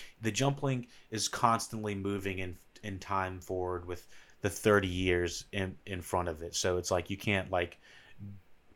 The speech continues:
go back to before the war was started. They, they can only continuously go forward, um, which is kind of interesting. Um, so yeah,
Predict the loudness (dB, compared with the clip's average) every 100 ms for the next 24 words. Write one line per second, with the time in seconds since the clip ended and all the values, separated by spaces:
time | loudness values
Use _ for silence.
0 | _ _ 0 6 8 8 6 6 0 -4
1 | 0 2 2 2 4 4 4 0 4 6
2 | 6 4 2 4 4 4 4 6 6 4
3 | 2 4 4 4 2 2 2 2 0 -6
4 | -6 -10 -14 -18 -10 -8 2 8 10 8
5 | 2 -6 -16 -20 -20 -20 -16 -6 -2 4
6 | 8 8 6 4 -2 -8 -12 -16 -16 -16
7 | -16 -16 -12 8 10 12 12 10 6 2
8 | -6 _ _ _ -20 -20 -20 _ _ -18
9 | -18 -12 2 4 6 4